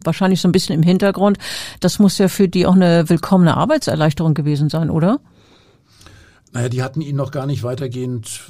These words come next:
Speaker 2: vernommen. Wir waren da ja sehr schnell, äh, vor Ort und die haben dann tatsächlich, äh,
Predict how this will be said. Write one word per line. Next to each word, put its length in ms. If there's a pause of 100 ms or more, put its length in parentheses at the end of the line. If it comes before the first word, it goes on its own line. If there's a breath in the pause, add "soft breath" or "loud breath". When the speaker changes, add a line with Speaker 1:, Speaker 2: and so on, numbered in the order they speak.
(120)
Speaker 2:
vernommen. 680
Wir 140
waren 180
da 60
ja 160
sehr 240
schnell, 840
äh, 40
vor 360
Ort 420
und 580
die 120
haben 200
dann 240
tatsächlich, 760 (560 soft breath)
äh, 440